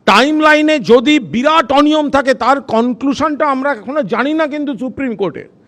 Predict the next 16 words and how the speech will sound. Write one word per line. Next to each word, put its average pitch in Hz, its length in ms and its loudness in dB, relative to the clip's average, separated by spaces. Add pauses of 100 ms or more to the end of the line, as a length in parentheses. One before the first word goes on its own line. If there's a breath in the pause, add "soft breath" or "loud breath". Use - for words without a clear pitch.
(520 soft breath)
উনি 269 280 2
ওনারটা 294 500 0
বলবেন, 302 420 4
আমি 262 300 -4
আমারটা 254 440 2
বলবো। 156 500 -2
আমার 254 220 -4
মনে 294 220 0
হয় 214 260 2 (640 soft breath)
সুমন 269 320 -2
নিশ্চয়ই 269 460 -4
সুপ্রিম 269 460 -8
কোর্টের 269 280 0
পাঁচ 233 320 -8
তারিখের 262 380 -2
পরেও 254 440 2